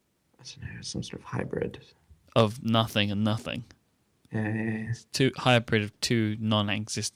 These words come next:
Speaker 1: I'm
Speaker 2: non-existent
Speaker 1: tired. I
Speaker 2: accents.
Speaker 1: just, I just ate tacos and then had a coffee, which is
Speaker 2: There's
Speaker 1: a weird combination.
Speaker 2: There's no <laughs> reason that should make you
Speaker 1: It's,
Speaker 2: tired.
Speaker 1: it's like putting some, like, nitroglycerin in your
Speaker 2: There's
Speaker 1: stomach.
Speaker 2: no, absolutely no. <laughs> Like, what,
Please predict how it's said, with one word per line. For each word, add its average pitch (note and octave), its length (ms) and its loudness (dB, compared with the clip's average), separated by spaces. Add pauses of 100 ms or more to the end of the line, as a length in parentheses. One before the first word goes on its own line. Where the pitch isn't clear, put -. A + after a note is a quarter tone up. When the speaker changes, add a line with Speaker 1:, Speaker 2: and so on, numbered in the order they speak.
Speaker 1:
I'm A2 80 -2
Speaker 2:
non-existent G#2+ 400 0
Speaker 1:
tired. C#3 300 10
I A2+ 60 10
Speaker 2:
accents. A#2+ 180 6
Speaker 1:
just, - 100 2
I B2+ 40 6
just - 180 4
ate D3+ 200 10
tacos B2+ 540 8
and B2 100 10
then A#2+ 100 10
had A#2+ 120 6
a A#2+ 60 2
coffee, A#2+ 560 0 (160)
which - 160 -2
is B2 80 8
Speaker 2:
There's D3+ 100 8
Speaker 1:
a C#3+ 40 4
weird D#3 420 12
combination. A2+ 380 10
Speaker 2:
There's E3 180 10
no F#3 180 12
<laughs> F3 80 10
reason F3+ 300 10
that A2 180 0
should B2+ 160 2
make A#2+ 200 2
you B2 60 4
Speaker 1:
It's, A#2+ 100 4
Speaker 2:
tired. C3+ 280 12
Speaker 1:
it's - 160 6
like B2 160 4
putting B2+ 160 10
some, A#2+ 220 12
like, A#2 160 12
nitroglycerin A#2+ 720 8
in G#2 60 4
your G#2 60 4
Speaker 2:
There's C#3+ 120 4
Speaker 1:
stomach. G#2 220 6
Speaker 2:
no, F3 120 10
absolutely E3+ 720 4
no. D#3+ 360 10 (140)
<laughs> - 140 -12
Like, E3 160 6
what, F3 340 12